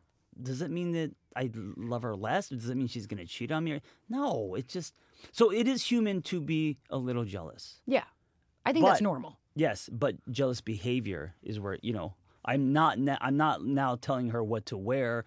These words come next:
Speaker 2: Right.
Speaker 1: or, you know, stop putting, uh, you know, devices on her car or tracking her,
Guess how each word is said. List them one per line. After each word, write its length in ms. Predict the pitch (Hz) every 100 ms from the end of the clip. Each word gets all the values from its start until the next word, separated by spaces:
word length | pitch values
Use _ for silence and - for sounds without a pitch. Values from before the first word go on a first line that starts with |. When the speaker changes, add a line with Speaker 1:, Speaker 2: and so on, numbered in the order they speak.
| -
Speaker 2:
Right. 220 | 156 -
Speaker 1:
or, 300 | 117 104 101
you 140 | - 110
know, 240 | 98 98 -
stop 360 | - - -
putting, 400 | - 139 117 104 -
uh, 220 | 107 101 95
you 140 | - 110
know, 180 | 95 95
devices 540 | 104 104 123 123 113
on 80 | 110
her 100 | 98
car 420 | - 117 113 110
or 400 | - 92 87 87 _ _ _ _
tracking 400 | - 120 131 101
her, 200 | 104